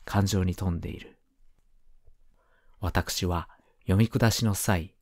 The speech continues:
高林寺早々当日の光景は、もしも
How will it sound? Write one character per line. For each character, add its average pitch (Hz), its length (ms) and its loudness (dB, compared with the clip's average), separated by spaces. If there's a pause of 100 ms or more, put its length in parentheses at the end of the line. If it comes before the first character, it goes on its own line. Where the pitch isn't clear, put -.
(400)
高 127 240 4
林 87 320 0
寺 101 240 0
早 104 160 -2
々 98 140 0
当 107 220 0
日 101 240 -2
の 98 100 -2
光 90 300 -4
景 87 240 -6
は、 82 320 -8 (680)
も 117 120 4
し - 180 0
も 85 200 -10